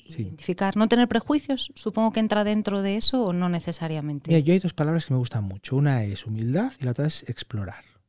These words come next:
Speaker 2: Ujú.
Speaker 1: ¿Sí? Humildad para saber que puedes mejorar. No será, ni, no hay que ser perfecto, ni mucho menos, como el, el, la historia del perfecto García. Pero podemos ir mejorando y creciendo. Si yo ya lo sé todo. Claro, yo vivo en la montaña, en Andorra. Si me dices, "Bueno,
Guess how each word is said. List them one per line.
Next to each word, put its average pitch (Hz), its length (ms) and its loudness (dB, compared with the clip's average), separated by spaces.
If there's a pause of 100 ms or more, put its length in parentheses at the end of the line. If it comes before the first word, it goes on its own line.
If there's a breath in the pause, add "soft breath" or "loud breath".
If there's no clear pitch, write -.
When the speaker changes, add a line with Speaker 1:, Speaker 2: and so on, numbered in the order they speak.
(180)
Speaker 2:
Ujú. 147 80 -20 (240)
Speaker 1:
¿Sí? 196 340 -2
Humildad 127 480 0
para 156 140 -4
saber 160 240 -2
que 139 100 0
puedes 123 220 0
mejorar. 135 480 2
No 104 100 -6
será, 139 320 0
ni, 131 240 -4
no 135 120 0
hay 151 40 0
que 185 80 -4
ser - 140 -4
perfecto, 156 340 -6
ni 123 60 0
mucho 110 240 -4
menos, 139 240 2
como 113 260 -2
el, 113 300 -2
el, 110 160 -8
la 104 80 -6
historia 120 240 -2
del 117 80 -2
perfecto - 320 -10
García. 123 480 -2 (280 soft breath)
Pero 127 140 -4
podemos 135 320 2
ir 170 60 0
mejorando 123 560 0
y 110 60 0
creciendo. 107 500 -4
Si 107 140 -10
yo 98 40 -10
ya 101 80 -10
lo 101 100 -12
sé - 140 -14
todo. 120 320 -14 (680)
Claro, 113 320 -6
yo 123 160 -6
vivo 127 440 2
en 131 160 -2
la 123 80 0
montaña, 113 580 -2
en 107 80 -4
Andorra. 107 560 -2
Si - 140 -8
me 123 60 -2
dices, 113 160 -6
"Bueno, 113 280 -8